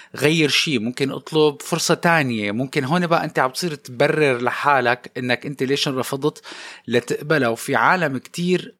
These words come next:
بيصيروا بيحطوا اللوم والمشكلة الرفض اللي فاتوا فيها لشي عامل خارجي، إنه لا، أنا ما فيني شي غلط وأنا ما في شي الحق علي، بس أنا متأكد إنه في شي تاني أثر على القرار، لذلك رح أحاول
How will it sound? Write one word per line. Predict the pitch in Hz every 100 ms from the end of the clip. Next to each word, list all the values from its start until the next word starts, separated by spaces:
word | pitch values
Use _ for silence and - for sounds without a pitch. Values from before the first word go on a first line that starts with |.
| _
بيصيروا | 156 131 - 196 185 127
بيحطوا | 117 - - _ 135
اللوم | 117 120 170 180 190 - - - - -
والمشكلة | 117 120 135 208 - - 139 - -
الرفض | 104 127 - 123 110
اللي | -
فاتوا | - 160 131
فيها | - 160 156 170 -
لشي | 123 117 - 180 165
عامل | 117 151 165 147
خارجي، | - 147 139 113 123
إنه | 131
لا، | 156 -
أنا | 151
ما | 143
فيني | 190 214 170
شي | - 135
غلط | 113 101 123 - _ - - - -
وأنا | 120 131 160 151
ما | 160
في | 185 185
شي | -
الحق | 143 - -
علي، | 117 117 117 110 147 - - - - -
بس | 131 135 -
أنا | 175 170
متأكد | 165 - 190 190 151
إنه | 139
في | - 190
شي | - 190
تاني | - 190 175 147
أثر | 175 - 147 120
على | 127
القرار، | 123 - 110 127 170 175 170 - - -
لذلك | 123 165 170 165
رح | 131
أحاول | - - 165 170 170